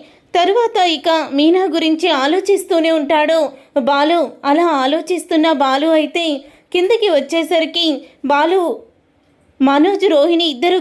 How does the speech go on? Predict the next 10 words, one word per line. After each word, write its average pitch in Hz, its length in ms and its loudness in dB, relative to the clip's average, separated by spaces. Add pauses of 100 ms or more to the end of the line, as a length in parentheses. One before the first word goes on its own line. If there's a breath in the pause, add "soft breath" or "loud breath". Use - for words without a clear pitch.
గదిలోకి 330 480 0
వెళ్ళడం 311 320 2 (120)
చూసి, 320 280 0 (360)
"రేయ్ 294 200 0 (200)
ఆగరా" 285 400 2 (600 soft breath)
అని 370 220 2
అంటూ 285 260 -2 (300)
మనోజ్ని 311 460 2 (100)
ఆపేస్తాడు. 320 600 0 (240)
"నాన్న, 262 280 2